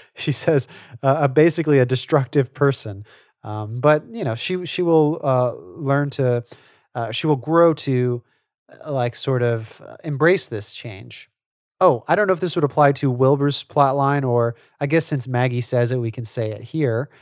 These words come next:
Uh, she looks over to Wilbur and, uh, she says,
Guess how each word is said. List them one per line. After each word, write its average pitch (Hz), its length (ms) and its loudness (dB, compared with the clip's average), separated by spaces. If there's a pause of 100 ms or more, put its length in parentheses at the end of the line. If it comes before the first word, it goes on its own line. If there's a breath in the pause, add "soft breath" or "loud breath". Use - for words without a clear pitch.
(320 soft breath)
Uh, 110 400 -2 (100)
she 135 420 -2
looks 156 260 2
over 143 280 4
to 131 200 -2
Wilbur 127 680 0 (520)
and, 113 340 -4
uh, 110 320 -6
she 123 160 -10
says, 113 400 -6